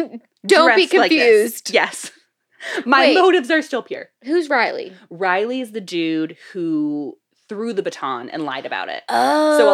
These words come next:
Speaker 2: Elijah was
Speaker 1: okay,
Speaker 2: the
Speaker 1: okay,
Speaker 2: ref.
Speaker 1: okay.
Speaker 2: Riley
Speaker 1: I was
Speaker 2: was
Speaker 1: like, Jack's the ex-boyfriend. So,
Speaker 2: Yeah.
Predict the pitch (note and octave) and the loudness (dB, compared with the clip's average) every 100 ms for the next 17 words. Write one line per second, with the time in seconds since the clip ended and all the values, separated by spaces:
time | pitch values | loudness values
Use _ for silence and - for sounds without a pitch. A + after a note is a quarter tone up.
0 | F#3 - - G3 B3+ B3+ A#3 A3 A#3 F#3 | 4 4 4 4 4 4 2 2 2 2
1 | D3+ D#3+ F#3 - G3 F#3 F3 F3+ F#3 C#4 | 2 0 -4 -10 -6 0 0 0 0 0
2 | D4+ D#4 A#3+ G#3+ - - G#3 A#3+ - B3+ | 2 2 0 -2 -8 -2 0 0 -2 -8
3 | A3+ A3+ A#3 - - - - D3 - D#3 | -4 -2 -4 -6 -8 -8 -8 -10 -8 -10
4 | E3 - - - G3+ A3+ A3 G#3 G#3 G3 | -12 -12 -14 -14 -8 -2 0 2 4 6
5 | E3 | 4